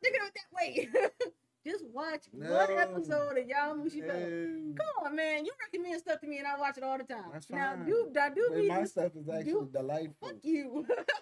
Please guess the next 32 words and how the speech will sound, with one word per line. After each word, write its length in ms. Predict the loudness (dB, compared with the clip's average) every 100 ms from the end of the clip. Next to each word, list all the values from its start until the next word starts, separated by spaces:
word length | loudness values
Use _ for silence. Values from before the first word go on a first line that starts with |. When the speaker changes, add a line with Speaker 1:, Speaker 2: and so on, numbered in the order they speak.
| -6 -14 -12 -12 -6
Speaker 1:
You 180 | -4 2
know 140 | 2 2
what? 260 | 4 4 4 _ _ 0
You 60 |
know 160 | 4 6
what? 180 | 6 2 -4
We're 60 |
just 120 | -4
gonna 120 | 2 2
get 100 | 4
blocked 260 | 4 4
on 140 | 0 2
YouTube 340 | 2 0 -6
today. 280 | 2 2 4
This 140 | 2 2
is 80 |
the, 160 | 2 2
Speaker 2:
<laughs> 40 |
Speaker 1:
this 180 | 0 -4
is 100 | -2
the 100 | 0
episode 440 | 0 0 -2 -2 -2
that's 100 | -4
gonna 160 | -4 -2
get 120 | 0
us 160 | 0
demonetized. 960 | -2 -4 -2 -2 -4 -4 -4 -2 -6 -10
Speaker 2:
Okay, 400 | -8 -4 -4 -4 -6
'cause, 260 | -6 -6
uh, 360 | -6 -6 -6 -10 -8
yeah, 180 | -4 -4
I'm, 180 | -6